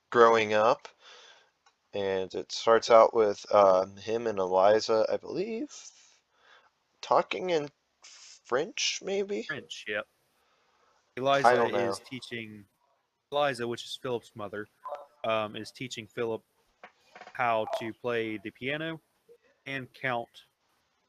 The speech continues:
Speaker 2: to ten in French. Um, and then it later goes on to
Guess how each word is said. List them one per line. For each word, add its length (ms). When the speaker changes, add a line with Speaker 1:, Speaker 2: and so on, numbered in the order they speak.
Speaker 2:
to 420
ten 280
in 80
French. 600
Um, 540
and 220
then 140
it 160
later 600
goes 220
on 440
to 420